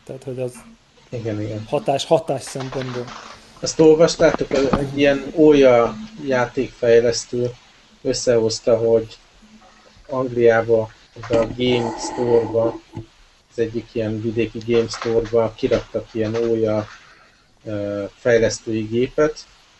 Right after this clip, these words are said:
Speaker 2: és akkor ott az ő játékát, meg pár más előre telepített játékot ki lehet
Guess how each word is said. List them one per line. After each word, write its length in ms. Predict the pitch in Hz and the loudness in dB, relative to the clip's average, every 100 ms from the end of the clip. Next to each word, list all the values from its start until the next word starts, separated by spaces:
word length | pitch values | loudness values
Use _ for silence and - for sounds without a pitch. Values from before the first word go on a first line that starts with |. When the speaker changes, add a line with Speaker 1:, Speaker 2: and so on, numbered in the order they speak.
| _ _ _ _ - | _ _ _ _ -20
Speaker 2:
és 60 | - | -12
akkor 200 | - 117 | -4 -2
ott 120 | - | -2
az 140 | 117 113 | -4 -2
ő 120 | 120 | 2
játékát, 640 | 117 110 - 113 117 110 | 4 2 -2 -4 -4 -6
meg 120 | 110 - _ _ | -8 -10 _ _
pár 240 | - 113 107 | -4 -2 -2
más 320 | 110 107 - | -4 -6 -4
előre 320 | 110 110 104 | -2 -2 -4
telepített 600 | 98 113 110 110 - 110 | -4 -4 -4 -6 -14 -8
játékot 500 | 117 107 107 110 110 - | -4 -4 -6 -10 -12 -10
ki 120 | 113 | -6
lehet 240 | 104 107 | -4 -4